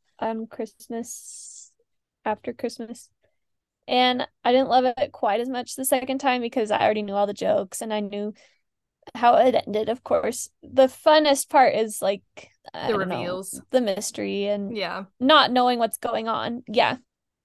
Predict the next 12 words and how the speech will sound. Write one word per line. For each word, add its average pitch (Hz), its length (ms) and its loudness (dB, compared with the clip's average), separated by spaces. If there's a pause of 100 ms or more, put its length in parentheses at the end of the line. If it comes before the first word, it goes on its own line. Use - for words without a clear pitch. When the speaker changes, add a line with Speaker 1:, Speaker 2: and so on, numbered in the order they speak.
(140)
Speaker 1:
Um, 226 500 2
but 277 200 8
it - 260 6
is 262 520 6 (540)
the 262 160 0
most, 311 440 2
the 247 100 -2
biggest 285 280 0
reason 247 200 -8
why 220 140 -2
I 214 60 -2
enjoyed 208 240 -10